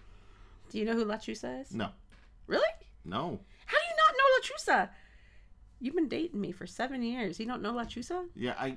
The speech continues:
Speaker 2: I'm not there when your mom tries to
Speaker 1: <sighs>
Speaker 2: scare you into doing things.
Speaker 1: <laughs> First of all, that only happened once. Okay, I have a funny story about that. Anyways,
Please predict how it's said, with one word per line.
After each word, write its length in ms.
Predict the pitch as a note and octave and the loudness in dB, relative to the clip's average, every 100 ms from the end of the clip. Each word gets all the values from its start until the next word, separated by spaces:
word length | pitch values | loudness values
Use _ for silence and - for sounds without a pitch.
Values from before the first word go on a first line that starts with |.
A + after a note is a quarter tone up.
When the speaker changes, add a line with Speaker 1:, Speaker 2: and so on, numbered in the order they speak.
| - | -4
Speaker 2:
I'm 140 | C3 | 0
not 220 | C3+ D#3+ B2+ | 2 2 0
there 180 | D3 E3 | 0 2
when 140 | C3 | 2
your 100 | A2+ | 2
mom 240 | A2 A#2+ | 4 4
tries 220 | B2 B2+ G#2 | 2 2 2
to 80 | G#2+ | 2
Speaker 1:
<sighs> 120 | - | 2
Speaker 2:
scare 160 | B2+ A#2 | 2 2
you 160 | A#2 | 2
into 140 | G#2+ F#2+ | 0 -2
doing 280 | A2 G#2+ | -2 -2
things. 380 | F2 D#2+ C#2 - - - | -4 -8 -14 -18 -16 -10
Speaker 1:
<laughs> 80 | - - - - - - | -8 -8 -4 6 8 8
First 240 | C4 - A3+ | 6 6 6
of 60 | |
all, 80 | G#3 | 4
that 100 | G#3 | 4
only 180 | C4 F#4 | 2 4
happened 320 | D#4+ D4+ A3+ | 2 0 0
once. 180 | F3+ - - - - | 0 0 -10 0 4
Okay, 220 | C4 - - - | 4 2 -2 2
I 60 | |
have 80 | F#3 | 2
a 20 | |
funny 160 | F3+ E3 | 2 -2
story 180 | D3+ - | -2 -4
about 140 | - | -4
that. 160 | - - - | -8 -10 -6
Anyways, 380 | - A#3+ E3+ - | 2 4 4 -2